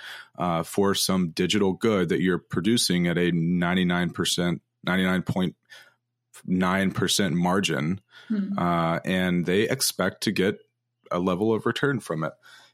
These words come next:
Speaker 1: And one of the best ways to do that is, you know, is, is, is to be able to provide at least a roadmap so people know where they're going once they get in.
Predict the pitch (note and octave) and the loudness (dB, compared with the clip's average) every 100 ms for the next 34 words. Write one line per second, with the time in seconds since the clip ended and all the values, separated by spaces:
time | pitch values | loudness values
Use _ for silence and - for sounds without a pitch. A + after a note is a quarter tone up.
0 | - G2 F#2+ F#2 - A2 A2 G2 G2 - | -4 -2 0 -2 -2 -2 0 0 0 0
1 | F#2+ - A2+ D3 A2+ G2 F#2 - A2 G#2 | 0 0 2 2 4 2 0 0 0 0
2 | E2 F2+ - D#2+ D2 - F#2 - - F2+ | 0 0 -2 -4 -4 -6 -6 -6 -6 0
3 | A2 A2 G2+ F#2+ F#2 F#2+ F2 G#2+ - G2 | 2 2 -2 -2 0 0 0 0 0 0
4 | F#2+ F2 F2 - E2+ G2 G2+ F2+ E2+ D#2+ | 0 0 -2 -4 -4 -2 -2 0 -2 -2
5 | D#2+ E2 D#2 E2+ D#2+ D#2+ D#2 - D#2 - | -2 -4 -4 -4 -2 -4 -6 -6 -8 -6
6 | - C#2+ - | -6 -6 -8